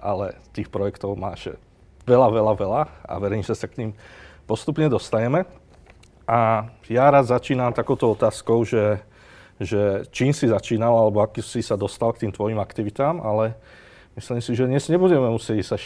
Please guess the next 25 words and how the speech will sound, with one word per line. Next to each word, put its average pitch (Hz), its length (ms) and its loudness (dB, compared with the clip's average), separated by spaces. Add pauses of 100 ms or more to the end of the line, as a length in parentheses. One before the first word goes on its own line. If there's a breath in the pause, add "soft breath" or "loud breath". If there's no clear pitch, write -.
tak 104 160 -2 (320)
hlboko 113 340 2
do 104 140 2
histórie. 101 480 -4
Takže 104 400 -8 (320 loud breath)
skús - 240 -6
sa - 100 0
nám 127 140 0
trošku - 240 -4
predstaviť, 123 400 2
alebo 104 240 0
kde 120 160 2
sa 107 240 2 (160)
v - 80 -20
tebe 110 240 -2
vzalo, 107 400 -2
eh, 98 880 -6 (640 soft breath)
tá 110 160 -2
chuť 120 320 0
robiť 107 240 -2
tie 107 160 -4
veci, 107 240 -6
ktoré 98 400 -6
robíš 98 260 -8
teraz. - 380 -14